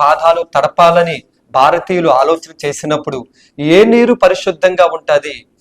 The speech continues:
మనిషి ముట్టని నీరు ఏముంది అని ఆలోచించి కొబ్బరి నీరును ఎంపిక చేసుకున్నారు. వారి ఆలోచన విధానం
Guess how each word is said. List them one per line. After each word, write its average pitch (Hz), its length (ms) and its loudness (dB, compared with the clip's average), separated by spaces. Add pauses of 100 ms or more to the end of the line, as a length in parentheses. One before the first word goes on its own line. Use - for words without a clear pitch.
(240)
మనిషి 175 380 -2 (120)
ముట్టని 208 380 0
నీరు 202 180 -2 (140)
ఏముంది 190 500 -8
అని 135 120 -6 (100)
ఆలోచించి 160 600 -6 (600)
కొబ్బరి 175 560 2
నీరును 196 300 -4 (100)
ఎంపిక 175 240 -6 (160)
చేసుకున్నారు. 147 580 -4 (580)
వారి 143 140 0 (120)
ఆలోచన 202 420 2 (120)
విధానం 190 380 -2